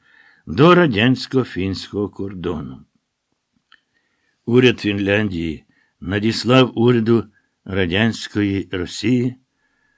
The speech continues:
офіційну відповідь із результатами розслідування, в якій зазначив, що фінські прикордонники були свідками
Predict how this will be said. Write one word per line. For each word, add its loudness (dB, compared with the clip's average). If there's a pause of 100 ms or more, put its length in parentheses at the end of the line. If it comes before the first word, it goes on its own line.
(240)
офіційну 4
відповідь 0
із 0
результатами 0
розслідування, -6 (480)
в -10
якій -2
зазначив, -6 (340)
що -4
фінські -2
прикордонники -6 (600)
були 6
свідками 2